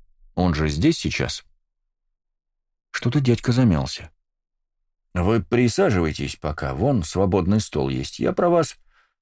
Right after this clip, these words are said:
доложу». Направляюсь к указанному месту, сажусь. Отчего-то Микитка не спешит подходить к знакомцу.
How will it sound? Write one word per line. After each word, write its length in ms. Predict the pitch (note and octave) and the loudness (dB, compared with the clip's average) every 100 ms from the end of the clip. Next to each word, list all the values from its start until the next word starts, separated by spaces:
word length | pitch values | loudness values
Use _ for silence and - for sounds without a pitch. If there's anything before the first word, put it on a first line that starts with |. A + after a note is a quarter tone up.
| _ | _
доложу». 460 | - F#2+ D3+ E2 - _ _ _ _ _ _ _ _ _ _ _ _ _ - | 0 2 2 -2 -8 _ _ _ _ _ _ _ _ _ _ _ _ _ -2
Направляюсь 600 | E2+ E2 F2 F#2 A#2+ G#2 | 0 2 2 4 2 2
к 80 | - | -2
указанному 500 | G2+ A2 G2+ F#2+ F2 | 0 2 4 4 4
месту, 460 | F2+ B2 - D#3+ - _ _ _ - | 4 2 0 -6 -6 _ _ _ -8
сажусь. 580 | - B2 D2 C2 - _ _ _ _ _ _ _ _ | -2 -2 -2 -6 -10 _ _ _ _ _ _ _ _
Отчего-то 760 | E2 D#2+ - - C#2+ D#2+ A#2 G#2+ | -4 -4 -4 -4 0 2 2 2
Микитка 460 | F#2 D#2+ A#2 - G2+ | 2 2 0 2 2
не 120 | G2 | 2
спешит 420 | - F#2 - C#3 | 0 -2 -2 -2
подходить 460 | - - D#2+ D#2 D2+ | -4 -2 -2 -2 -2
к 60 | |
знакомцу. 720 | E2 G2+ G2 D2+ C2+ - - | 2 2 2 -2 -2 -6 -12